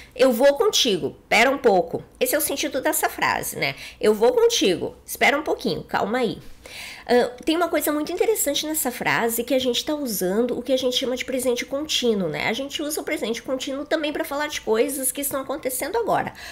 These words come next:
Por exemplo, we are studying English. A gente tá estudando inglês. A gente pode usar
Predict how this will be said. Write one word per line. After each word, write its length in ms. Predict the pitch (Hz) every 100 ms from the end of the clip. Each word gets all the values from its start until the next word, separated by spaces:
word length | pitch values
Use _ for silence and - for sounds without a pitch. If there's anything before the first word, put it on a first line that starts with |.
| -
Por 120 | 247
exemplo, 520 | 233 196 196 202 190 - - -
we 160 | 254
are 220 | 277 254 302
studying 540 | - - 226 233 240
English. 480 | 277 311 208 156 -
A 40 |
gente 260 | 143 139 -
tá 140 | -
estudando 500 | 202 - 240 190 190
inglês. 420 | 196 196 156 - - - -
A 120 | -
gente 280 | 254 262 -
pode 320 | - 453 466
usar 600 | 392 302 196 165 170 214